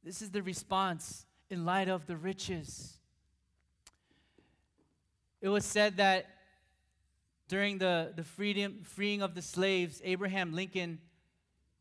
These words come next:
who was a, the leader of their freedom, it was said that he purchased a slave girl.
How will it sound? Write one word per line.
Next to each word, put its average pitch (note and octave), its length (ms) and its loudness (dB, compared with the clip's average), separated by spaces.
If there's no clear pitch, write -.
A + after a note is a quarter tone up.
who F#3+ 100 -6
was F3 160 -4
a, E3 60 -6
the F#3 480 -2
leader F3+ 540 2
of E3+ 160 -2
their F3+ 140 2
freedom, F3+ 560 0
it F3+ 40 -2
was F#3+ 160 0
said G#3+ 260 2
that F3+ 140 4
he G#3 160 -2
purchased G3+ 720 -6
a D#3 80 -4
slave F#3 380 -2
girl. B2+ 280 -4